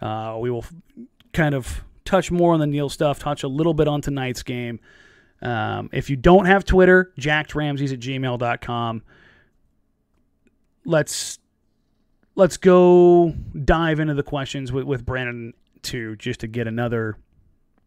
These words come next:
I don't know, point of view, just so I'm not sitting here belaboring the point over and over again, saying the same things. So,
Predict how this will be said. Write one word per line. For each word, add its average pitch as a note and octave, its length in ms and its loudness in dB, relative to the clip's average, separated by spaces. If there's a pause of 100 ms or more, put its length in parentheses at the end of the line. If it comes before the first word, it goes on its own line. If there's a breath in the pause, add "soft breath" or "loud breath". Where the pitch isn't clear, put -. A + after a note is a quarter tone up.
(140)
I A#2+ 100 -4
don't G#2 80 -10
know, G2+ 120 -12
point B2 280 -6
of G#2+ 60 -10
view, G#2+ 240 -8
just - 180 -12
so A#2 140 -8
I'm A2 240 -12
not A2 200 -12
sitting - 260 -16
here A2 280 -14 (760 loud breath)
belaboring D#3 580 8
the B2 80 -6
point B2 260 -8
over A#2 260 -6
and A2 80 -8
over G#2+ 300 -4
again, G#2+ 240 -12
saying A2 220 -10
the G#2+ 60 -14
same A2 200 -14
things. - 320 -16 (360 soft breath)
So, C3+ 280 -2